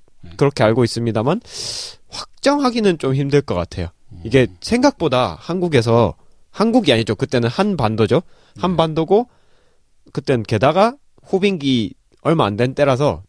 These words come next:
Speaker 2: 육지도 더 지금보다 넓었었던,
Speaker 1: 그-,
Speaker 2: 지금의 황해가
Speaker 1: 그렇죠.
Speaker 2: 땅-, 땅처럼 됐었던 시기인데 만 이천 년 전, 만 이천 년 전부터 제주도에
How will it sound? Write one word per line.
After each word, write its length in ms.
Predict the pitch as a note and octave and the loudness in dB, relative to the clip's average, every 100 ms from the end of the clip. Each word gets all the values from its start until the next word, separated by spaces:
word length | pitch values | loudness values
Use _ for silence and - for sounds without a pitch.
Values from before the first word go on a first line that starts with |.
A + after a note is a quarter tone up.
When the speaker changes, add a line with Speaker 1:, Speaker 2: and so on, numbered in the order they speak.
| - | -8
Speaker 2:
육지도 420 | A2+ - - F3 B2 | -6 -6 -2 0 0
더 440 | G2+ A2 A#2+ G2 - | 2 2 2 0 -2
지금보다 360 | B2 B2+ G#2 | -4 0 0
넓었었던, 800 | F#2+ B2 C#3+ A2 - F#2 - E2 - _ | 2 4 4 0 -6 -12 -12 -14 -16 _
Speaker 1:
그-, 80 | - | -4
Speaker 2:
지금의 360 | B2+ C#3 C3 | 0 2 2
황해가 460 | B2 F3 D#3+ D3 G#3 | 2 0 2 2 0
Speaker 1:
그렇죠. 120 | - E2 - - _ - | -4 -18 -20 -20 _ 0
Speaker 2:
땅-, 400 | E3+ G3 G3 F3+ F3+ - - | 0 2 -2 0 0 0 -6
땅처럼 400 | D3+ F3 G#3 D#3 | -8 -2 0 0
됐었던 340 | B2 C3 A#2+ | -2 -2 -4
시기인데 480 | A#2 C3 A#2+ B2+ A2+ - _ - - - _ _ - - | -2 -2 -2 0 -2 -4 _ -20 -20 -20 _ _ -20 -18
만 320 | - A2+ C#3+ D3+ | -2 0 0 -2
이천 280 | - D#3+ | -2 -2
년 160 | C3+ G2 | -2 -2
전, 220 | F#2 D#2 - - - _ _ | -4 -6 -10 -20 -20 _ _
만 200 | G#2+ D3+ | -2 0
이천 260 | A3 - G#3+ | 0 -2 0
년 220 | F#3+ E3+ | 0 2
전부터 500 | D3+ C#3+ C3 B2 G#2 - _ | 0 -2 -4 -2 -2 -4 _
제주도에 460 | C3+ C3 D3 A#2 | -2 0 2 2